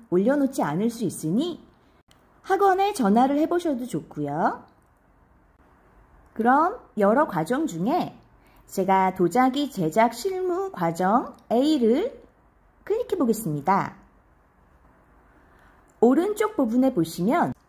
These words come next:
자부담액 보기 칸이 있어요. 이것을 누르시면 본인의 유형별로 자부담 금액이 달라지는 것을 확인하실 수 있습니다.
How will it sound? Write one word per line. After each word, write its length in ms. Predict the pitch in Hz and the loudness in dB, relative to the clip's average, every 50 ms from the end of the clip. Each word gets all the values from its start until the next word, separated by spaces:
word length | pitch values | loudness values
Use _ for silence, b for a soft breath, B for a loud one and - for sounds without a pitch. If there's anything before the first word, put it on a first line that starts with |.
| _ _ | _ _
자부담액 920 | - - - 185 185 190 185 254 294 277 294 247 220 220 247 269 269 269 - | -14 -8 -2 0 0 0 0 0 2 4 4 4 4 4 2 0 -2 -6 -6
보기 600 | - 170 165 165 220 233 240 226 - - - - _ _ _ _ _ _ _ - | -4 -4 -4 -2 -2 -2 -2 -2 -4 -6 -12 -20 _ _ _ _ _ _ _ -10
칸이 300 | - 392 403 453 415 208 | -6 -4 -2 0 0 -2
있어요. 680 | 151 - - - 151 143 139 170 214 208 143 139 - - _ _ _ _ _ _ _ _ - _ _ _ _ _ _ _ _ _ _ _ _ b b b b b b b b b b b b _ | -2 -4 -4 -4 -2 0 0 2 0 0 0 -4 -8 -16 _ _ _ _ _ _ _ _ -20 _ _ _ _ _ _ _ _ _ _ _ _ b b b b b b b b b b b b _
이것을 440 | - 214 220 285 339 349 - 403 285 | -2 2 4 4 2 2 2 2 2
누르시면 920 | 196 208 214 285 339 330 - 262 202 175 165 190 240 262 170 139 131 147 - - _ _ _ _ b b b b b b b _ | 2 2 2 2 0 0 0 0 0 2 2 2 2 2 0 -2 -6 -12 -16 -20 _ _ _ _ b b b b b b b _
본인의 520 | - 226 220 240 269 294 294 302 294 226 185 | 0 2 2 4 4 2 2 4 2 2 4
유형별로 1000 | 202 226 302 381 392 370 262 214 165 156 147 151 170 214 233 185 135 - - - _ _ | 4 4 4 4 2 2 2 2 2 2 0 0 2 2 2 0 0 -4 -8 -18 _ _
자부담 640 | - - 202 160 165 185 220 226 285 302 320 320 | -12 -8 -4 -4 -4 -2 0 2 2 2 2 0
금액이 520 | 311 - 185 180 185 185 185 233 277 285 277 | -2 -2 0 0 0 -2 -2 -2 -4 -4 -4
달라지는 600 | - 190 160 175 208 233 262 262 302 269 269 247 | -4 -4 -2 2 2 2 2 2 2 2 2 2
것을 440 | 208 175 160 165 - 285 302 320 339 | 2 0 -2 -4 -4 -4 -4 -4 -4
확인하실 540 | 339 415 427 427 508 494 453 415 403 349 311 | -2 -4 -2 -2 -2 -2 -2 -2 -2 -2 -2
수 140 | 311 - 311 | -2 -2 -4
있습니다. 840 | 202 - - - 190 180 160 139 - 147 151 156 151 135 131 - | -4 -4 -4 -4 -4 -4 -4 -4 -4 -2 -2 -2 -2 -4 -6 -10